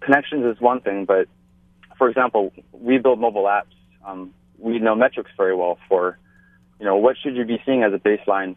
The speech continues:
for share rates on Facebook, or what happens if you put a video on your splash page?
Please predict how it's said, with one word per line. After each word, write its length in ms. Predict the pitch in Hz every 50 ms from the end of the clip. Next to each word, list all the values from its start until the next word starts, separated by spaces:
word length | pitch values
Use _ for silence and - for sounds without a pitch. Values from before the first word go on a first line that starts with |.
| - _
for 280 | 98 92 92 90 85 - _ _ _ _
share 260 | - - - 120 117 104
rates 240 | 101 98 80 - _ _ - _
on 160 | 98 92 92 - -
Facebook, 380 | 101 98 - _ - 90 82 - _ _ -
or 360 | 95 92 90 87 85 87 - _ _ _ _ _
what 100 | - 123 131
happens 200 | 131 135 123 127
if 80 | 120
you 80 | 123 113
put 140 | - 127 117
a 80 | 107
video 500 | 104 123 143 143 127 110 98 87 90 98 -
on 140 | 98 95 95
your 100 | 95 92 - -
splash 240 | - 110 113 113 - -
page? 240 | - 90 - - -